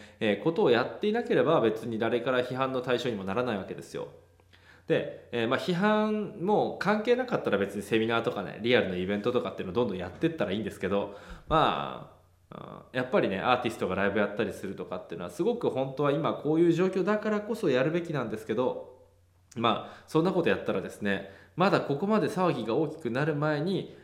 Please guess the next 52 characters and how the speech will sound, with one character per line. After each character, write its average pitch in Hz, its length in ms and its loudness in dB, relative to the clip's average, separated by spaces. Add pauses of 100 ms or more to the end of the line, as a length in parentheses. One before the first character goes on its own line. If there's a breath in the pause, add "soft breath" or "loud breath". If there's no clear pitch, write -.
(140 loud breath)
あ 110 160 0
の、 98 320 0
う 110 80 -4
ち 107 80 -10
の 120 100 0
奥 117 140 -4
さ 107 100 -2
ん 92 80 -4
が 92 80 -6
大 104 180 2
好 - 100 -10
き - 40 -14
な - 140 -12
椎 117 200 -4
名、 95 80 -4
あ 104 360 -6
ー、 95 40 -4
林 95 140 -6
檎 101 80 -6
さ 104 140 -4
ん 98 40 -6
が 98 80 -8
ね、 - 480 -8
え 98 140 -6
ー、 98 120 -8
「東 107 160 0
京 107 100 4
事 101 100 -2
変 95 200 -4
の 87 80 -4
ラ 101 120 2
イ 98 40 2
ブ 98 80 -2
や 87 120 0
り 95 80 -2
ま 104 140 0
す」 - 160 -12
っ - 20 -10
て - 280 -16
言 69 40 -10
っ - 40 -16
て、 - 140 -20
「開 107 180 -2
催 107 100 -6
し 107 120 -8
ま 117 100 0
す」 - 240 -10
っ - 20 -20
て - 80 -12
言 - 40 -10
っ - 20 -20
て、 - 480 -4